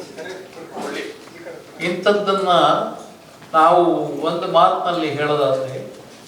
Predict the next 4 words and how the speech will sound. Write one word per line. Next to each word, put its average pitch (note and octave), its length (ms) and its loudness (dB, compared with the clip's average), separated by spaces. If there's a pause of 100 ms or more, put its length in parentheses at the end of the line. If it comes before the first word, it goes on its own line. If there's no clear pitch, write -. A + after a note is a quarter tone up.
(240)
ಸಂಗ್ರಾಹ್ಯ G#3 840 4 (380)
ಸಂಚಿಕೆ, D3 500 -8 (920)
ಸಂಗ್ರಾಹ್ಯವಾದ F3+ 720 2 (1900)
ಅಂಥದ್ದನ್ನ F3 480 2